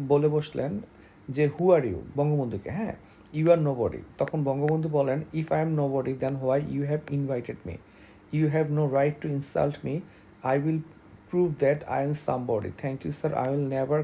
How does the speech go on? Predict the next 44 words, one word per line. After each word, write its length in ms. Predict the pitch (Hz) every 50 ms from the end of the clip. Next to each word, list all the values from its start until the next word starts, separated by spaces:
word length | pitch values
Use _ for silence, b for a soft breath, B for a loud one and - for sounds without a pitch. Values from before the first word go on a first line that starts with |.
| 151 -
come 220 | 135 131 131 127
to 60 | 135 127
you 100 | 120 120
again।" 300 | 110 104 104 92 85 - B B B B B B B -
দেখেন, 240 | 147 160 170 156 139
বঙ্গবন্ধু 560 | 143 143 147 156 151 170 170 151 143 143 160 B B B B B B B - - -
শহীদ 200 | - - 156 151
সাহেবকে 360 | 143 - - 160 151 151 - 160
প্রচুর 300 | 147 151 147 - 160 156 -
পছন্দ 380 | 156 143 151 - 165 165 160
করলেও 400 | 156 - 160 147 139 131 131 123
উনি 160 | 127 127 135 143
হচ্ছে 360 | 147 151 147 - - 147 131
ওনার 340 | 120 123 135 139 143 143 139 139 B B B B B B B - -
উপর, 360 | - - 151 143 143 139 139 -
ওনার 160 | - 139 147 -
পার্সোনালিটি 560 | - 147 143 - - - 151 147 147 139 - 139
কিংবা 240 | - 143 143 139
ওনার, 260 | 139 139 139 135 135 135 139 B B B B B - -
ওনার 300 | 92 107 139 143 143 143
উপর 180 | 143 143 - - -
আঘাত 340 | - - 123 127 - 139 127 127
বা 60 | 139
ইনসাল্ট 300 | 135 131 131 - - 143
উনি 80 | 143 147
সহ্য 280 | - - 147 135 - 131
করতে 220 | 131 120 - 110
পারতেন 280 | 104 95 92 - 95 90
না। 100 | 87 101
মানে 140 | 117 123
একটা 140 | 123 - 139
স্ট্রং 300 | - - - - 180 175 175 156 -
পার্সোনালিটি 500 | 156 147 147 - 147 135 123 117 117 107
ছিল 240 | - - 92 92 85
আর 60 | 78
কি, 120 | 78 - - -
ঠিক 100 | - -
আছে? 220 | - - - - B B B B B B B -
শহীদ 280 | - - - 160 156
সাহেবের 380 | 156 - - 170 160 160 165 160
মতন 220 | 160 151 151 156
নেতাকে 380 | 147 143 139 139 - 139 - 139
দেখেন 240 | 135 131 - 151 147
উনি 160 | 151 131